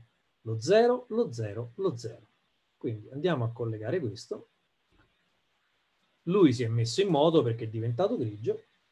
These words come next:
e andiamogli a collegare un pannello. Prendiamo questo, va? Vediamo questo da mangiare. Ed effettivamente vedete che lui ha fatto il suo lavoro. È andato nella lista zero zero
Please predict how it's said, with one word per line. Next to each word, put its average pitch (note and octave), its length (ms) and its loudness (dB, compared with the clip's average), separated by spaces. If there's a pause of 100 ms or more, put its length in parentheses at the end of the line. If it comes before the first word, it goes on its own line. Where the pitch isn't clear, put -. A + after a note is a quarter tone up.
(300)
e A#3+ 80 0
andiamogli B3 440 4
a D#3+ 100 2
collegare D#3 720 2
un E3+ 200 0
pannello. A2 440 -2
Prendiamo D#3+ 420 2
questo, A#2+ 340 -2
va? D#3+ 240 0 (220)
Vediamo G#2+ 320 -10
questo A#2 420 -8 (420)
da A#2 120 -6
mangiare. G2 540 -14 (420)
Ed F3+ 200 6
effettivamente F3+ 880 2
vedete D#3+ 340 2
che G#3 120 4
lui D#3 160 0
ha D#3+ 60 0
fatto B2+ 380 -4
il C3 60 -2
suo - 220 -2
lavoro. B2 500 -2 (1500)
È D3+ 120 4
andato F3+ 360 6
nella C3+ 260 0
lista D#3 500 0
zero D#3 380 4
zero A#2+ 500 2